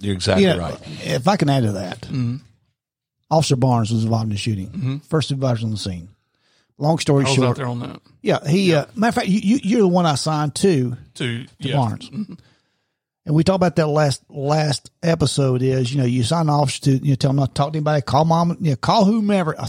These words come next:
Speaker 2: call the people you love, tell them, "I'll be late, I'm safe." Call an attorney.
Speaker 3: Yep.
Speaker 2: The lady that was involved in that, <clears throat> uh,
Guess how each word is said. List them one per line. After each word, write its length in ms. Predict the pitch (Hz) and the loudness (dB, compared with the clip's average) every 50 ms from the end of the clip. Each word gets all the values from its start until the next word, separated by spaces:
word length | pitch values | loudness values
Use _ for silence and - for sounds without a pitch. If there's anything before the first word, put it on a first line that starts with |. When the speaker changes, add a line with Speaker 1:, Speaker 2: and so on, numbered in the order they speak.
| - - - - - - | -10 -12 -14 -16 -16 -8
Speaker 2:
call 240 | - 160 170 202 208 | -2 -2 0 0 0
the 60 | 175 | -2
people 200 | - 196 190 196 | -2 0 0 2
you 140 | 196 196 170 | 2 2 4
love, 320 | 143 139 135 131 131 - | 4 4 2 2 0 -2
tell 100 | - 120 | -4 -2
them, 40 | 117 123 | -2 0
"I'll 40 | 143 | 0
be 120 | 156 180 196 | 2 2 2
late, 240 | 165 160 156 156 - | 4 2 2 0 0
I'm 180 | 139 143 156 156 | -4 -4 -4 -2
safe." 420 | - - 120 110 107 107 - - - _ _ _ _ _ _ - _ _ _ _ _ _ _ _ - | -2 -2 -2 -2 -4 -8 -10 -14 -18 _ _ _ _ _ _ -20 _ _ _ _ _ _ _ _ -10
Call 140 | - - 113 | -6 -4 -2
an 80 | 120 | -2
attorney. 400 | 135 135 - 156 151 123 101 98 - - - _ _ _ _ _ _ _ _ _ _ | 0 0 0 0 0 0 -2 -6 -12 -18 -20 _ _ _ _ _ _ _ _ _ _
Speaker 3:
Yep. 220 | - 110 - - _ _ _ _ _ _ _ _ _ _ _ _ _ _ _ _ _ _ _ _ _ _ _ _ _ | -14 -14 -14 -14 _ _ _ _ _ _ _ _ _ _ _ _ _ _ _ _ _ _ _ _ _ _ _ _ _
Speaker 2:
The 120 | - 135 | -4 0
lady 220 | 143 165 196 240 233 | 2 2 4 4 4
that 80 | 208 180 | 2 2
was 100 | 151 135 | 2 2
involved 380 | 139 123 147 160 175 175 160 135 | 2 2 2 2 2 2 2 0
in 100 | 117 120 | 0 -2
that, 240 | 123 120 120 - - - 143 - _ - - 226 | -2 -4 -6 -8 -10 -12 -20 -20 _ -16 -12 -12
<clears throat> 320 | 185 - - 139 139 - 151 | -10 -8 -8 -8 -8 -6 -4
uh, 360 | 151 143 139 139 135 131 | -2 -2 -2 -2 -4 -6